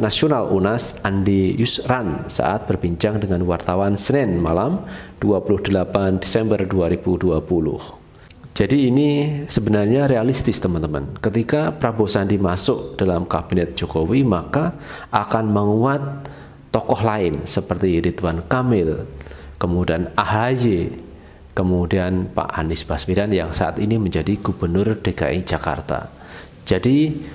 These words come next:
orang-orang yang kemarin kecewa dengan Prabowo Sandi tentu akan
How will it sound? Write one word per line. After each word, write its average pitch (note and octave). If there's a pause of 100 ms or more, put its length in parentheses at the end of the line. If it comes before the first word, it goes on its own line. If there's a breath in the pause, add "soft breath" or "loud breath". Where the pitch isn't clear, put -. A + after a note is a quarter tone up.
(120 loud breath)
orang-orang G2
yang F#2+
kemarin F2+
kecewa A2
dengan E2+
Prabowo E2+
Sandi E2+
tentu G#2
akan A#2+